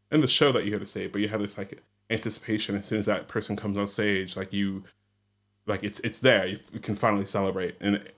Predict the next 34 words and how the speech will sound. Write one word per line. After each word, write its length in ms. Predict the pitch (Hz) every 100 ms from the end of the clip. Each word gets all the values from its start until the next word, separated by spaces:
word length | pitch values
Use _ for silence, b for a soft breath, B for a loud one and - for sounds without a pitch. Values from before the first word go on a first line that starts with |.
| -
that's 260 | 101 107
what 100 | -
this 200 | 101 101
film 180 | - 98
felt 320 | 101 - 110
like 380 | 101 98 98 - -
for 300 | - 107 104
a, 80 | 107 104
for 220 | 120 143
an 60 | 131
actor 240 | 117 -
that 100 | 110
I 140 | 104 101
don't 140 | 92
know. 260 | 110 120 90 B B B -
Um, 380 | 110 104 98 98 - _ _ _ _ _ _ _ _ _ _ -
just 180 | 123 127
having 200 | 104 -
him 100 | 98
come 240 | - 110
on 280 | 95 95 92
and 120 | 87
just 180 | 95 -
have 240 | 98 92
the, 120 | 95 -
like, 120 | 95 113
you 80 | 95
know, 100 | -
Yash 560 | 95 123 101 - - -
come 160 | 107
on, 200 | 98 95 -
it, 220 | 90 -
it 160 | - 110
was 320 | 104 101 -